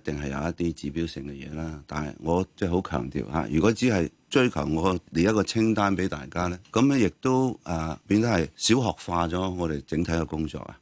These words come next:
我覺得做到，呃，政府係多元發展，隨時都會有新問題嘅。噉唔喺我K P I，佢唔處理咩？唔好將K P I迷信咗，好似一個冇咗K P I，又或者淨係為K P I服務，恰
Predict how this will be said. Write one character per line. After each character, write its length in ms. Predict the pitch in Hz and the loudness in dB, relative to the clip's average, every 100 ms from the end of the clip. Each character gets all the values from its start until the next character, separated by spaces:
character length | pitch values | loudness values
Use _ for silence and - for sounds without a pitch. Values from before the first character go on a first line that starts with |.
| - | -6
我 220 | 87 95 95 | 0 0 2
覺 80 | |
得 240 | 98 107 78 _ _ | 2 2 -2 _ _
做 200 | - 76 | -6 -4
到， 320 | 78 87 85 80 _ | 0 0 0 -4 _
呃， 160 | - 71 | -12 -8
政 260 | - 87 82 | -2 -2 -2
府 300 | - 90 87 | -2 -4 -2
係 140 | 92 | -4
多 280 | - 113 90 | 0 2 2
元 160 | 76 | -2
發 160 | 76 80 | -4 -6
展， 220 | 76 80 - _ - | -4 -6 -6 _ 0
隨 220 | 90 87 | 2 4
時 160 | 90 | 2
都 160 | 85 123 | 0 0
會 140 | 92 | 0
有 120 | 85 80 | 0 -2
新 160 | 104 | 0
問 180 | 98 78 | 0 0
題 60 | 67 62 | -6 -10
嘅。 100 | 76 - _ _ | -12 -14 _ _
噉 80 | 117 | 2
唔 100 | 131 | 4
喺 200 | 78 107 | 4 2
我 100 | 101 | 2
K 220 | 95 104 | 0 0
P 120 | 101 | 2
I， 140 | 98 90 | 0 0
佢 100 | 80 | -4
唔 140 | 76 | -6
處 160 | - 80 | -4 -4
理 160 | 82 | -4
咩？ 140 | 78 82 _ _ - | -6 -10 _ _ -2
唔 160 | 87 85 | 0 2
好 140 | 92 131 160 - - | 2 0 -2 -6 -2
將 220 | 135 135 | 0 0
K 240 | - 131 | -2 -2
P 160 | 110 117 | 0 -2
I 100 | 110 - | -2 -2
迷 400 | 80 67 67 73 | -4 -4 -4 -4
信 340 | - 95 92 80 | -2 0 2 2
咗， 100 | 95 | 2
好 120 | 101 | 2
似 140 | 101 92 | 2 -2
一 80 | 98 | -2
個 200 | 80 78 _ - | -4 -8 _ 0
冇 380 | 85 78 90 101 | 2 4 4 4
咗 140 | 104 | 4
K 160 | 110 101 | 2 2
P 160 | 101 | 2
I， 160 | 95 90 _ | 2 -2 _
又 200 | 95 90 | 2 4
或 160 | 90 82 | 4 2
者 140 | - 95 104 - | 0 0 0 2
淨 220 | 107 101 | 4 4
係 180 | 95 87 | 4 0
為 140 | 82 | -4
K 200 | - 104 | -6 -8
P 160 | - 98 | -6 -6
I 120 | 90 | -6
服 180 | 82 - | -12 -18
務， 60 | - _ _ | -20 _ _
恰 220 | - 175 | -6 -4